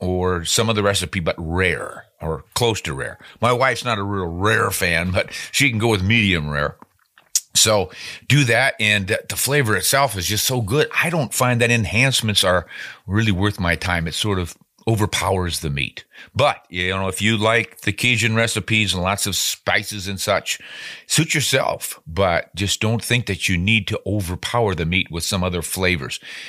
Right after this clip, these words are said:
because it is not as bad tasting as too many people make it out to be.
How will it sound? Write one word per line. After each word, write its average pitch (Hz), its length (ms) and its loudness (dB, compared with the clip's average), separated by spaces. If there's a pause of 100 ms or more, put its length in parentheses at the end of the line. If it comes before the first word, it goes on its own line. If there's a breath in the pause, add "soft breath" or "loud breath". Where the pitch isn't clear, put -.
because 90 360 0
it 87 80 0
is 85 180 0
not 92 640 0
as 85 200 -2
bad 87 300 2
tasting 85 400 -4
as 76 160 -8
too 175 320 -4
many 104 240 2
people 92 340 -4
make 87 240 -2
it 85 80 -2
out 87 220 0
to - 100 -10
be. - 220 -12